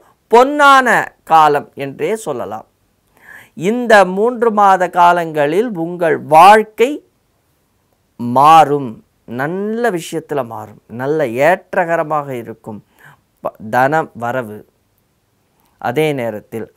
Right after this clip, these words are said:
அன்-, அண்டை அயலாரிடத்தில் ஒரு நல்ல ஒற்றுமை, வேலை செய்யும் இடத்தில் நல்ல ஒற்றுமை, வேலை செய்யும் இடத்தில் உங்களுடைய புகழ் ஓங்கும், வேலை செய்யுகின்ற இடத்தில்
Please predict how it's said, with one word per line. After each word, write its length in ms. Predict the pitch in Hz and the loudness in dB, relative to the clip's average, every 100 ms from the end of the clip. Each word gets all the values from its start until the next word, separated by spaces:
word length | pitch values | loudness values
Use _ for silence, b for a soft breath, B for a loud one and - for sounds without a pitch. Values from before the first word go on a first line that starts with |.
| 123 | -8
அன்-, 220 | 135 160 - 131 | -6 -8 -8 -8
அண்டை 280 | 151 165 170 - 131 | -6 -4 -6 -2 -2
அயலாரிடத்தில் 800 | 139 135 131 120 117 - 117 - _ 117 | 2 2 2 -2 -12 -12 -14 -14 _ -16
ஒரு 120 | 113 113 | -10 -8
நல்ல 320 | 127 147 147 113 | -8 -6 -6 -6
ஒற்றுமை, 460 | 123 - 170 131 107 101 _ b 143 143 - | -12 -12 -12 -12 -14 -18 _ b -20 _ -6
வேலை 340 | 127 151 190 190 180 | 0 2 2 -2 -4
செய்யும் 360 | 151 143 139 123 117 | -8 -6 -8 -8 -8
இடத்தில் 420 | 131 139 - 110 90 | -8 -8 -12 -12 -10
நல்ல 280 | 120 139 147 113 | -10 -8 -6 -8
ஒற்றுமை, 440 | 120 _ 139 117 110 107 b 135 b 120 | -12 _ -14 -12 -12 -14 b -20 b -2
வேலை 320 | 151 185 196 175 | 0 0 -2 -4
செய்யும் 360 | 165 156 147 127 127 | -6 -6 -6 -8 -8
இடத்தில் 380 | 131 _ 139 120 127 | -10 _ -12 -10 -12
உங்களுடைய 520 | 131 127 123 117 113 110 - | -10 -8 -8 -8 -10 -10 -12
புகழ் 300 | 139 160 170 117 117 | -6 -2 -4 -6 -10
ஓங்கும், 360 | 113 110 113 117 b 147 b 120 | -10 -10 -12 -12 b -20 b 0
வேலை 320 | 147 185 202 196 - | 2 2 0 -4 -6
செய்யுகின்ற 640 | 170 165 151 147 139 135 120 73 | -6 -6 -8 -8 -8 -8 -8 -8
இடத்தில் 420 | 127 131 - 196 | -10 -10 -8 -8